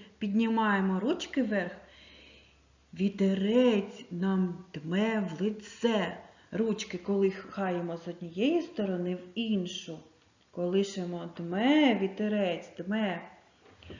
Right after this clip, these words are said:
Захиталось деревце. Нахиляємося з вами вперед, назад, вперед,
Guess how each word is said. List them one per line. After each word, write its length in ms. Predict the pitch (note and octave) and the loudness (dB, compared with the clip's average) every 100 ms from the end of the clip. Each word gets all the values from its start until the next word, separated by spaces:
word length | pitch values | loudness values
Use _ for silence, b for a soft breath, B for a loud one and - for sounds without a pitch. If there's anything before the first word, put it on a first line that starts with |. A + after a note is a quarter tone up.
| B | B
Захиталось 1200 | F3 E3 F#3 A#3 B3 D4+ D4 - E4+ C4 D4+ B3+ A#3+ | -12 -2 4 6 6 2 2 4 8 8 10 8 6
деревце. 800 | G#3 C4 C4+ B3 - - C#4 A3 | 6 8 8 4 -2 6 8 8
Нахиляємося 920 | F#3+ G3+ A3 G#3+ G#3 F#3+ F#3 F#3 F#3+ | 6 2 4 6 8 8 4 2 0
з 80 | F#3 | 0
вами 420 | F#3 F#3+ F3+ F3 | 2 2 2 -2
вперед, 760 | E3 - F3 E3 F3 C4+ F4 C#4+ - F#3+ | -4 -8 -8 -4 0 4 4 2 -2 -8
назад, 720 | G3+ A3+ A3+ A3 A#3 F#3+ D#3+ - B B B _ _ | -2 -2 0 0 0 0 -2 -8 B B B _ _
вперед, 840 | G3+ F#3+ F#3 D#3+ E3+ C4 D4+ - | 2 4 2 2 4 8 6 4